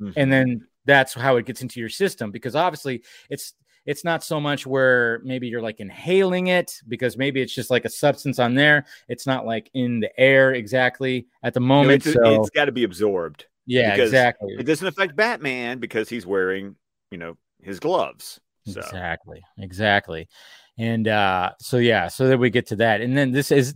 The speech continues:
Speaker 2: this kinda where we're like, Batman goes like, "Hey," <laughs> or was it later? I kinda, I'm trying to remember, like, drawing a blank, 'cause we were kinda saying, like, does, like, Batman kinda bust, uh, Robin's balls
Speaker 1: He,
Speaker 2: a little
Speaker 1: he
Speaker 2: bit?
Speaker 1: busts his balls later.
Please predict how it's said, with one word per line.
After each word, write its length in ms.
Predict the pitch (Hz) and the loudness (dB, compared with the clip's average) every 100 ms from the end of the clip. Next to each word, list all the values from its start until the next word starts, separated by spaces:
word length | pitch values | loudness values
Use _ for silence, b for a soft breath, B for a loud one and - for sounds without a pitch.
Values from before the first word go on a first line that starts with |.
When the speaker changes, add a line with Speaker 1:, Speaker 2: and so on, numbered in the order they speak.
| - | -6
Speaker 2:
this 140 | 185 | 0
kinda 240 | - 196 180 | 4 6 8
where 220 | 175 175 | 8 8
we're 80 | 170 | 8
like, 180 | 151 | 8
Batman 340 | 127 156 147 139 | 6 6 4 0
goes 180 | 139 113 | 0 0
like, 180 | 110 | -2
"Hey," 280 | 85 113 80 _ _ | -2 -4 -6 _ _
<laughs> 400 | - - _ 135 - _ - | -20 -20 _ -10 -10 _ 0
or 120 | 135 | 2
was 180 | 139 127 | 4 0
it 80 | 104 | -2
later? 420 | 123 117 92 85 _ _ _ | 0 0 -2 -8 _ _ _
I 80 | 123 | -8
kinda, 200 | 143 135 | -4 -6
I'm 80 | 131 | -2
trying 180 | 151 | -2
to 40 | 131 | -2
remember, 360 | 127 131 110 104 | -2 -2 -4 -4
like, 200 | 101 90 _ _ | -8 -10 _ _
drawing 220 | - 127 120 | -2 0 2
a 40 | |
blank, 200 | 127 120 | -2 -4
'cause 100 | 120 | -2
we 100 | 135 | 2
were 60 | 135 | 2
kinda 180 | 143 131 | 2 0
saying, 240 | 143 135 | 0 0
like, 180 | 123 107 B - | -2 -6 B -8
does, 160 | 120 | -2
like, 220 | 127 120 90 | 2 2 2
Batman 320 | 127 131 127 | 0 0 -4
kinda 200 | 127 113 | -4 -4
bust, 300 | 101 117 - 90 _ _ 127 | -2 -4 -6 _ _ _ -10
uh, 320 | 107 104 98 | -6 -6 -6
Robin's 380 | 110 110 110 - | -4 -4 -6 -6
balls 240 | 110 104 | -2 0
Speaker 1:
He, 80 | 220 | 0
Speaker 2:
a 40 | |
little 160 | 123 120 | -2 0
Speaker 1:
he 160 | 143 156 | 2 2
Speaker 2:
bit? 80 | 147 | 4
Speaker 1:
busts 260 | 156 147 | 2 2
his 100 | 123 | -4
balls 320 | 107 113 98 87 | 4 4 4 -2
later. 360 | 87 78 71 | -6 -8 -12